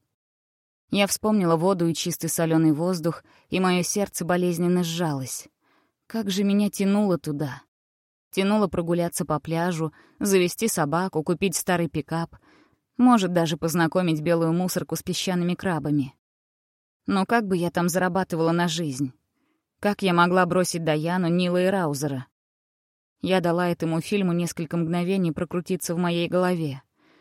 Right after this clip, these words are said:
А потом подумала о миссис Чемберс, живущей в этом прекрасном месте, о ее боли все эти годы. Подумала и о своей боли. Она слегка меняется и притупляется,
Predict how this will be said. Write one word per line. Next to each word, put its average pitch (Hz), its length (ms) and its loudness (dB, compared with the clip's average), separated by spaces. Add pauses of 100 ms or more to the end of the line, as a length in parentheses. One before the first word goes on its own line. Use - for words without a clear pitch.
(300)
А 190 140 0
потом 208 340 2
подумала 175 520 2
о 175 40 2
миссис 175 380 -2
Чемберс, 165 560 -2 (200)
живущей 170 520 0
в 160 60 0
этом 160 200 -2
прекрасном 165 580 -2
месте, 151 520 -2 (160)
о 175 140 -2
ее 175 200 2
боли 170 300 0
все 160 260 -4
эти 156 140 -6
годы. 147 480 -6 (500)
Подумала 196 480 2
и 180 120 0
о 175 80 0
своей 185 420 0
боли. 135 400 -6 (1300)
Она 214 280 4
слегка 208 380 0
меняется 202 560 2
и 185 60 4
притупляется, 175 960 -2